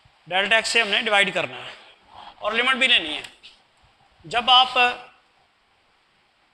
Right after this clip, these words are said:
दोनों तरफ डेल्टा एक्स से divide करेंगे तो ये आ जाएगा डेल्टा एक्स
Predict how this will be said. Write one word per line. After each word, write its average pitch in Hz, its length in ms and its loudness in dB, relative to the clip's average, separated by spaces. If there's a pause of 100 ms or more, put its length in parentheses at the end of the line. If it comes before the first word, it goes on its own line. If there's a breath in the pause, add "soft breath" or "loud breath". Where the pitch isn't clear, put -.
(880)
दोनों 226 340 -2
तरफ 233 400 2 (280)
डेल्टा 208 400 2
एक्स 233 160 0
से 226 80 -2
divide 202 300 0
करेंगे 208 400 0 (1400)
तो 226 160 -6
ये 220 120 -2
आ 226 120 4
जाएगा 226 280 2
डेल्टा 202 380 2
एक्स - 260 -4